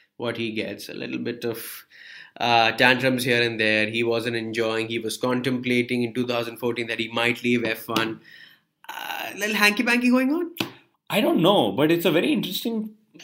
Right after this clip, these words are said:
Speaker 2: you know, few points that Christian Horner made.
Speaker 1: Mm-hmm.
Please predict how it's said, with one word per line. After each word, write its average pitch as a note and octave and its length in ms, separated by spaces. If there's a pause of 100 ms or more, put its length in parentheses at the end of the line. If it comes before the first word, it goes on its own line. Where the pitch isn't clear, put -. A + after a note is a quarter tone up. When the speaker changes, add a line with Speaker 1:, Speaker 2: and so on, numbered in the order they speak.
(140)
Speaker 2:
you C3 100
know, C3 240
few D3 340
points C#3+ 480
that A#2+ 220
Christian C3+ 400
Horner A#2 360
made. F#2 460
Speaker 1:
Mm-hmm. C#3 280